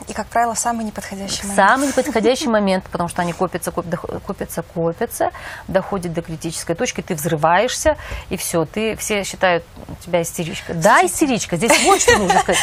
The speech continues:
Speaker 1: <laughs>
Speaker 2: Да,
Speaker 1: Да.
Speaker 2: я истеричка. Кому не нравится,
Speaker 1: Это же у
Speaker 2: отдыхаем.
Speaker 1: мужчин наверняка такая проблема есть, особенно когда, а,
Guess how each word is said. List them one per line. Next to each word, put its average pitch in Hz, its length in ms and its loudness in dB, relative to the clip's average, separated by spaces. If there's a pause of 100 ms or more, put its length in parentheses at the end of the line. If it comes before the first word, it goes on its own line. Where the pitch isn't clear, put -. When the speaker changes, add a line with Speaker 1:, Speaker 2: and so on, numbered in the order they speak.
Speaker 1:
<laughs> 165 140 0
Speaker 2:
Да, 214 320 8
Speaker 1:
Да. - 320 4 (200)
Speaker 2:
я 226 400 4 (120)
истеричка. 254 800 -2 (960)
Кому 262 240 4
не 233 140 4
нравится, 302 640 4 (640)
Speaker 1:
Это - 160 4
же 277 100 2
у 311 40 4
Speaker 2:
отдыхаем. 311 180 2
Speaker 1:
мужчин 214 180 4
наверняка 196 420 2
такая 190 280 2
проблема 202 460 2
есть, 254 240 4
особенно 180 420 2
когда, 208 460 4 (360)
а, 180 400 4